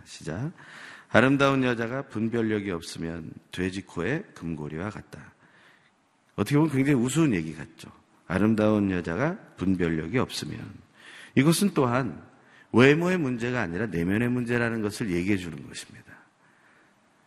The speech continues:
이 두 가지의 문구는 좀 더 대비되는 것인데 결국에 그 안에서 나와 있는 이야기는 내적인 것으로부터의 변화가 출발되지 않으면 외적인 것의 변화는 무의미해질 수 있다라는 거죠.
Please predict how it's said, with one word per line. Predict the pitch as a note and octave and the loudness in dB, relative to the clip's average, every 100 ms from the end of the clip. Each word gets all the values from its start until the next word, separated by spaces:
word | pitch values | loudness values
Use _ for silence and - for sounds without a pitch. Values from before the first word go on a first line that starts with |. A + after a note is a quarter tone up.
| _ | _
이 | B2 | -2
두 | A#2+ B2+ | 2 4
가지의 | D3 C#3 C#3+ | 6 6 2
문구는 | B2+ A#2+ A2+ A2+ A#2 A#2 - - _ _ - | 0 -2 -2 -2 -2 -6 -12 -20 _ _ -4
좀 | D#3+ D#3+ | 2 4
더 | E3 | 4
대비되는 | B2+ A2 A#2+ A2+ A2 G2+ | 4 4 4 2 0 0
것인데 | E2+ - - A#2 D3+ | -4 -6 -8 -10 -6
결국에 | - B2+ C3+ B2+ B2+ C3+ | 2 4 4 0 0 -2
그 | B2+ A#2 | -2 0
안에서 | A#2 A#2 A2 | 0 0 -2
나와 | G#2+ F#2 G2 F#2+ | -2 -2 0 -2
있는 | F#2+ F#2 | -4 -6
이야기는 | D#2+ D#2 D2+ E2 C#3 D2+ - _ - - - | -6 -6 -6 -4 -2 -4 -10 _ -20 -20 0
내적인 | G2 A2+ D3+ D3 D3+ | 4 4 4 2 2
것으로부터의 | C#3 C3+ C#3 B2+ B2 - B2 B2 A#2+ | 0 0 0 0 -2 -2 0 0 -2
변화가 | G#2 G#2 A#2 G2+ G#2 | -2 -2 -2 -2 -4
출발되지 | G#2 D#3 D3+ D3 B2+ A#2 | -4 -2 2 2 0 -2
않으면 | A#2 D2+ D2+ B2+ A2 - - _ _ _ - - | -2 -4 -4 -4 -4 -8 -18 _ _ _ -20 0
외적인 | F#2+ G#2 B2+ A#2+ A#2+ | 2 2 2 -2 0
것의 | G#2+ A2+ G#2 | -2 -2 -2
변화는 | D#2 D2+ D#2 C3+ A#2+ - _ _ _ _ | -2 -6 -2 -2 -4 -10 _ _ _ _
무의미해질 | F2 G#2 C3+ C3+ C#3 C3 B2 | 2 6 6 6 4 4 0
수 | A#2 B2+ | -2 -2
있다라는 | G#2+ - G#2 G#2+ F#2 F#2+ E2+ | -2 -2 -4 -2 -4 -6 -8
거죠. | F2 | -12